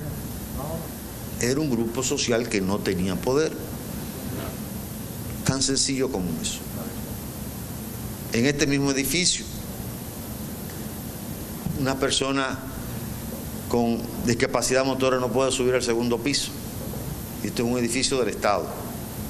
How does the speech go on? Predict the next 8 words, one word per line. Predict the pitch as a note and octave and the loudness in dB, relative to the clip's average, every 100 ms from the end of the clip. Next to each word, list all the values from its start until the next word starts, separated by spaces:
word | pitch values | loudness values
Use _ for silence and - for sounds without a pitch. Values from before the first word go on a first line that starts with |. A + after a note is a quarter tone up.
| - - - - - - - - - - - - - - - - - - - | -6 -8 -8 -8 -6 -6 -6 -6 -6 -8 -8 -6 -6 -6 -6 -6 -6 -6 2
Vamos | G#2 B2 B2 | 4 6 4
a | A#2+ | 4
tratar | G#2 G#2 A2+ | 4 4 4
de | G#2+ | 4
resolver | A2 G#2 F#2+ A2 G2+ | 2 2 4 4 4
ese | F2+ | 0
problema | F#2+ G2 F#2+ F#2 F2 | -2 0 0 0 0
ya. | F2 D#2+ | -2 -2